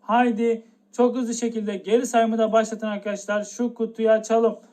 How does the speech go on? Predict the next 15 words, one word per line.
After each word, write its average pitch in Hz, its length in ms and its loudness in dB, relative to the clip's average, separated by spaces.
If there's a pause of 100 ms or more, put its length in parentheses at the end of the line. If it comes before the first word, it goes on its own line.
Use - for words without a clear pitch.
(1000)
Haydi 247 340 4
arkadaşlar, 226 640 2
şu 247 240 -4
kutuyu 240 340 4
artık 233 340 4
açalım. 220 460 2
Geri 226 220 2
sayımı 220 320 -2
da 180 140 -4
başlatın. 220 560 0
Şu 233 220 -4
kutuyu 233 380 0
artık 233 360 2
açalım 226 400 2
arkadaşlar. 214 640 0